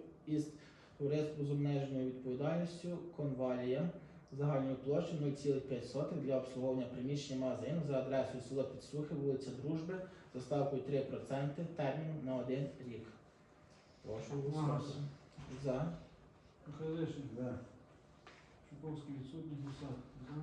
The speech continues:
Speaker 1: Присутній.
Speaker 2: Максим відсутній.
Speaker 1: Чути вас.
Speaker 2: А кому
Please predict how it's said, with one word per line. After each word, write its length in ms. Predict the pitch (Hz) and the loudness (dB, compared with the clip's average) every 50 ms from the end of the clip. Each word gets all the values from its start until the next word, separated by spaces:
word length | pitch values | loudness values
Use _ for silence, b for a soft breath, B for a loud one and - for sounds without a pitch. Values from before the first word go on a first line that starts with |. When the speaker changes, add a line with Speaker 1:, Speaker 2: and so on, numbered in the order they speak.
| 151 - - - - - - - - - - - - - - - - - - | -4 -6 -8 -12 -16 -16 -16 -18 -20 -20 -20 -20 -20 -20 -20 -20 -20 -18 -14
Speaker 1:
Присутній. 320 | - 139 - - - 143 | -12 -12 -10 -4 -2 -2
Speaker 2:
Максим 200 | - 139 160 160 | 0 0 0 0
відсутній. 480 | 160 160 156 147 139 135 131 127 - - - - - - - - - - - - - - - - | 0 0 0 -2 -4 -6 -8 -6 -6 -6 -6 -8 -10 -14 -18 -20 -20 -18 -16 -14 -14 -14 -10 -8
Speaker 1:
Чути 200 | 175 151 - 123 127 | -8 -8 -8 -8 -10
вас. 160 | 127 - - - - - - - - - - - - - - - | -12 -12 -14 -16 -18 -20 -20 -20 -20 -20 -20 -20 -20 -20 -18 -14
Speaker 2:
А 40 | 202 208 196 | -12 -8 -4
кому 180 | 233 233 202 | -2 0 0